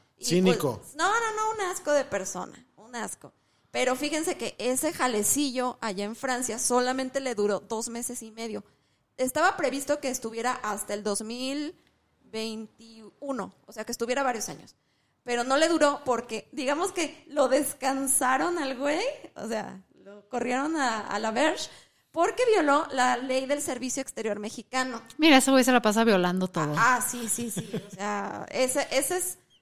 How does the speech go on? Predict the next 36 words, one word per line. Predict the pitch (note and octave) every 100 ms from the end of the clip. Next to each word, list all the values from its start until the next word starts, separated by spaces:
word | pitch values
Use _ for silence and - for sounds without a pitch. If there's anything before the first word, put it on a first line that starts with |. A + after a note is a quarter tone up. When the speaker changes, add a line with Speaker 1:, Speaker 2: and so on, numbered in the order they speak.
| _ - -
Speaker 1:
his | G3 - -
shit. | G#3 - - - - - -
Speaker 3:
Es | A3
una | C#4+ E4+
mierda | E4+ D4+ B3 D4+ F#4
de |
persona. | G4 C#4 F#4 A#3+ B3+ E4 C#4+ C4+
Speaker 1:
<laughs> |
O | D4+ D4
sea, | D4+ D4 C#4+ C4 B3+ C4+
no, | D4+ D#4+ D4 C4+ D#4
viola | F4 G4+
mujeres | G#4 F#4 F#4 A4+ -
y | D4
viola | C#4 D4 D#4+
aparte | B3+ - B3 C4+ D4+
la | D4+
ley | A3+ A3
del | A#3+ C4+
servicio | D#4+ F4+ - F#4
exterior | E4+ - B3 A#3+
Speaker 3:
No | A3
Speaker 1:
mexicano. | G#3+ A3 G#3+
Speaker 3:
manches. | F#3 F3+ G#3
Speaker 1:
Fíjense | B3+ G#3+ D4
lo | B3+ A#3+
que | A3 G3+
hizo. | G3 D#3+ -
En | C4+ C4+
la | C#4
unesco | D#4+ G4 A#4 - B4 F5 - _ - - -
iba | C#4 D#4
a |
haber | D4+ D4
una | C#4+
votación. | C4+ B3 G3+ G#3 A#3 A3